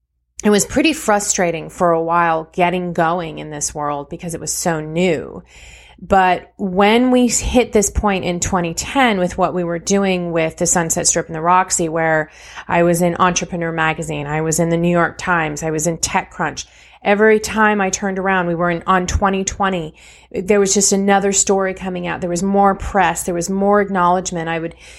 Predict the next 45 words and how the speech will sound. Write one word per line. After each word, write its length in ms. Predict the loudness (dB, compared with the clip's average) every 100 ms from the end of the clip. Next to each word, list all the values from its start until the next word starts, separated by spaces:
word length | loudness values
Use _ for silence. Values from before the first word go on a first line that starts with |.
| -12
meet 300 | 0 2 2
people 360 | 0 -2 2 2
at 100 | 0
conferences 580 | 2 2 2 -2 -2 -4
and 100 | -4
they 80 | -6
would 120 | -6
say, 160 | -8 0
"Oh, 160 | 2
you're 380 | 2 2 2 4
the 100 | 4
one 240 | 2 0
who 180 | 0 -2
did 300 | 0 0 0
that." 300 | -2 -6 -6 _ _ -20 -20 _ _ _ 0
It, 360 | 2 2 -2 _ _ _
it 200 | -2 0
took 400 | -2 0 0 2
me 160 | 0 0
from 300 | 0 -2 0
being, 600 | 0 0 0 -2 -6 -10 -6
you 120 | -2
know, 180 | 0 0
among 580 | 0 2 4 4 2 -2 -8 -10
many 480 | 0 4 4 4 4
social 460 | 2 2 2 2 0
media 440 | 0 0 2 0
consultants 920 | -2 -6 -4 2 2 2 -2 0 0
or 140 | 0 2
many 280 | 2 2 2
social 380 | 2 2 2
media 320 | 0 2 0 0
experts 480 | -4 -4 -2 -2 -2
who 80 | -2
were 80 |
trying 320 | -2 0 0 0
to 120 | -6
kind 180 | -8 -6
of 80 | -2
make 220 | -2 0
their 140 | 0
way 340 | 2 2 4 2
in 100 | 0
the 80 |
field 480 | -4 -2 0 0 -4